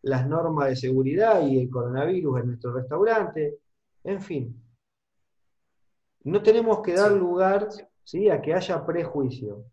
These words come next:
Speaker 1: a que el juicio se haga sobre información verídica, sobre experiencia verídica.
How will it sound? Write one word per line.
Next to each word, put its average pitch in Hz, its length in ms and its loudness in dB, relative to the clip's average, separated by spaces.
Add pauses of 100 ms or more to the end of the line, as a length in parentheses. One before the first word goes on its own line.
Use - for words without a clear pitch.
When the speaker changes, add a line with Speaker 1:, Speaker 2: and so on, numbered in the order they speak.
(140)
Speaker 1:
a 117 140 -10
que 139 100 -4
el 147 100 2
juicio 208 800 0 (220)
se - 180 -2
haga 185 220 4
sobre 139 340 2
información 135 800 -2 (260)
verídica, 135 760 -2
sobre 127 300 0
experiencia 135 500 -2
verídica. 117 580 -2